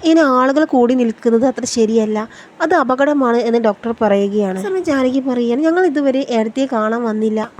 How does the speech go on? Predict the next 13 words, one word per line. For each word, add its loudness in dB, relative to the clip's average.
അതുകൊണ്ട് -6
തന്നെ 0
ഏടത്തിയെ 2
കണ്ടപ്പോഴുള്ള 0
സന്തോഷത്തിന് -4
ഇങ്ങനെ -6
കൂടി 2
നിന്നതാണ്," 0
എന്നൊക്കെ -6
പറയുകയാണ്. -6
"ഇപ്പോൾ -4
എന്തായാലും 0
കുഴപ്പമില്ല. -2